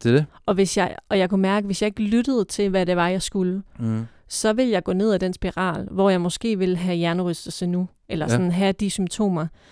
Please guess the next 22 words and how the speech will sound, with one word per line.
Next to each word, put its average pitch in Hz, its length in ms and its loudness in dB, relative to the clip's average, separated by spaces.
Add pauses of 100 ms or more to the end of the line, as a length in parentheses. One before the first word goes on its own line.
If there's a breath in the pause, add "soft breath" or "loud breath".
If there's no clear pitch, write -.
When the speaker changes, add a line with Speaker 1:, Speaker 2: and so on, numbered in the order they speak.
(120 soft breath)
Speaker 2:
Men 208 160 2
det, 220 60 6
Speaker 1:
Mhm. 240 40 6
Speaker 2:
der 254 80 6
i 196 80 2
stedet 277 420 -2
skete, 196 260 -4
det 202 80 0
er, 202 360 -2
at - 300 -6 (120)
efter 214 260 -2
et 190 60 -2
par 185 100 -2
dage, 190 420 0 (140)
så - 260 -4
fik - 360 -4
jeg 202 180 -2
de 208 60 -8
klare 214 380 -4 (100)
indsigter 247 720 -4
af, 214 200 -2 (140)
hvorfor 202 580 0